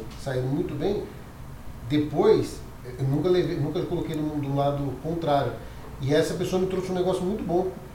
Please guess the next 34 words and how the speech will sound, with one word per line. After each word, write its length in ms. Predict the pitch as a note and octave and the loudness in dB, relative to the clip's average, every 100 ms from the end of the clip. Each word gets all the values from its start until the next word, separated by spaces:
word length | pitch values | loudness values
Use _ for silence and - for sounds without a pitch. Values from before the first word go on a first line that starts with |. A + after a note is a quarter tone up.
| - - - | -14 -14 -8
Talvez 300 | A2+ G#2 E3 | -4 -2 -2
o 100 | A3+ | 0
negócio 400 | G#3 D#3 E3 - | 0 2 2 0
do 180 | C3 A#2+ | 0 0
ano, 340 | D3+ D#3 A2 A#2+ | 2 2 0 -2
ou 140 | C3 | 0
o 20 | |
negócio, 560 | B2+ A#2+ C3+ C#3 D3 D3 - - - | 0 0 -2 -2 -4 -6 -8 -14 -8
puta, 220 | G3+ - C#3+ | -8 -6 -2
e 100 | D3 | -2
é... 120 | - - - - - - - - - - | -2 -6 -12 -14 -12 -12 -12 -12 -14 -10
Então, 200 | C#3 F#3 | -4 -2
tipo 180 | - - | -2 0
assim, 420 | G#3+ - D#3+ C#3+ - - - - | 0 2 2 2 -2 -10 -14 -6
eu 160 | D3 - | -4 0
poderia 400 | G#3 F#3+ G3+ G#3+ | 4 4 6 4
ter, 120 | F3 | 4
não, 140 | E3 F3+ | 2 2
esse 160 | - | 2
cara 300 | C#3 C3+ D3 | 0 2 4
aí 220 | C#3+ C#3 F3 | 4 4 4
é, 120 | G#3 | 2
agora 240 | D3+ D3+ | 2 0
é 20 | |
contra 400 | - F#3+ A3 A3 | 0 2 2 2
mim. 160 | A2 F#2+ - - - - - - - - - G#2+ - | -2 -4 -10 -12 -14 -14 -14 -14 -14 -14 -12 -10 -10
Esse 140 | - | -6
cara 280 | A#2 A#2+ C#3+ | -2 0 2
tá, 240 | - E3 | 2 0
tá 140 | E3+ - - - | 0 -4 -8 -4
querendo 260 | D3+ E3 | -2 0
comer 220 | - D#3 F3 | 0 2 2
meu 140 | G3 | 2
mercado, 500 | A3+ A3+ D#3 D#3 | 2 2 4 2